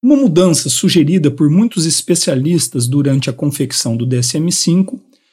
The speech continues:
foi o estabelecimento da catatonia como uma classe diagnóstica independente. Apesar de entender os argumentos destes especialistas,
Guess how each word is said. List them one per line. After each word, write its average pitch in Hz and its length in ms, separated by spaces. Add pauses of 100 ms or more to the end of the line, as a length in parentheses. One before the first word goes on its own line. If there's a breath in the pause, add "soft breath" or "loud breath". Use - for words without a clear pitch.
(160)
foi 220 460
o 175 80
estabelecimento 180 880
da 160 140
catatonia 160 720
como - 180
uma 175 180
classe 175 460
diagnóstica 165 640
independente. 202 920 (840)
Apesar 151 560
de 127 140
entender 175 460
os 190 100
argumentos 123 580
destes 117 400
especialistas, 170 1000